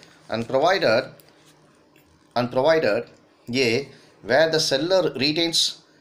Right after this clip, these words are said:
any part of the property comprised in such documents, he is entitled to retain them, and B,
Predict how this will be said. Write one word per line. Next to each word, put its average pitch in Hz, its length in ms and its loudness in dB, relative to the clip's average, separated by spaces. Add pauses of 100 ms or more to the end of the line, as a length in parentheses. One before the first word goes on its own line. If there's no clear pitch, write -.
(120)
any 135 240 -2
part 156 240 0
of 147 100 0
the 139 80 0
property 113 800 -4 (420)
comprised 143 520 0
in 120 180 -2
such 120 300 -2
documents, 101 760 -2 (420)
he 143 240 -2
is - 240 -2
entitled 165 600 0
to 127 140 -2
retain 127 400 -4
them, 95 280 -6 (760)
and 123 300 -2 (120)
B, 151 400 -2